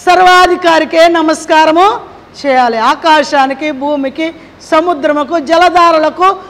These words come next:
కలుగు చేసిన దేవునికి నమస్కారం చేయాలని నిత్య సువార్త చేస్తుంది. ఆకాశంలో, భూమి మీద చేసే సేవకులు సేవ, దిక్కులేని సేవ చేస్తున్నారు ప్రజల్లో. ఎంతో ఆశ్చర్యం. వాక్యం వినక,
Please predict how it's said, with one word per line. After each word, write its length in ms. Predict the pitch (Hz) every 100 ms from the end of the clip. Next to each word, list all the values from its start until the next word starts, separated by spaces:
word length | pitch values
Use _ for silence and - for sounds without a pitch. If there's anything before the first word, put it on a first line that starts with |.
| -
కలుగు 240 | 339 415 427
చేసిన 460 | 415 381 381 339
దేవునికి 680 | 320 311 302 302 302 277 262 - - -
నమస్కారం 800 | 262 339 440 427 - 403 381 349 -
చేయాలని 460 | 349 320 302 311 427 - - - - -
నిత్య 400 | 294 403 415 440
సువార్త 560 | - 403 359 359 370 349
చేస్తుంది. 380 | 311 - 285 277
ఆకాశంలో, 680 | 302 330 320 311 285 254
భూమి 300 | 220 320 359
మీద 180 | 370 359 339 - - - -
చేసే 420 | 330 359 359 359 349
సేవకులు 800 | 359 339 370 370 370 381 381 339
సేవ, 600 | - 349 381 403 381 254 - - -
దిక్కులేని 880 | 240 381 415 415 440 415 427 427 415
సేవ 340 | 415 392 381 359
చేస్తున్నారు 480 | 320 330 277 240 226
ప్రజల్లో. 580 | 262 254 220 220 196 180 - - - - - - -
ఎంతో 520 | 262 294 320 320 349
ఆశ్చర్యం. 680 | 311 302 302 - 285 277 254
వాక్యం 420 | 262 262 262 285
వినక, 320 | 269 285 285